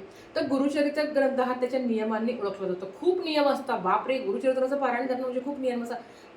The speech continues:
काहीही नियम नाहीये, तुम्हाला मी सांगते तेवढे नियम पाळा, काहीच नाही. मनात शंका असेल, "बापरे, एवढं वाचू का आणि एवढं होईल का, हेच खाऊ का?" म्हणजे literally अशा कमेंट्स येतात, "ताई, बिस्किट खाऊ का?"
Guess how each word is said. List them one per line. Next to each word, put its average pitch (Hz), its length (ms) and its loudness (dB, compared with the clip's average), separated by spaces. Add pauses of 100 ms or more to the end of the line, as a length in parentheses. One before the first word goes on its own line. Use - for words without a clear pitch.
काहीही 330 600 6
नियम 349 240 6
नाहीये, 339 380 -2
तुम्हाला 277 280 2
मी 285 140 0
सांगते 294 480 -2
तेवढे 269 240 6
नियम 277 240 4
पाळा, 285 280 2 (420)
काहीच 285 400 2
नाही. 226 200 0
मनात 208 400 2 (640)
शंका 196 360 -4
असेल, 240 340 0
"बापरे, 202 420 0
एवढं 196 320 4
वाचू 214 360 0
का 233 60 -2
आणि 208 300 -2
एवढं 190 300 4
होईल 196 180 -2
का, 226 140 -6
हेच 226 480 -4
खाऊ 220 140 0
का?" 240 120 -2
म्हणजे 262 440 -4
literally 311 560 6
अशा 294 160 4
कमेंट्स 247 360 2
येतात, 269 160 2 (100)
"ताई, 269 100 4
बिस्किट 233 480 -4
खाऊ 226 100 4
का?" 277 340 0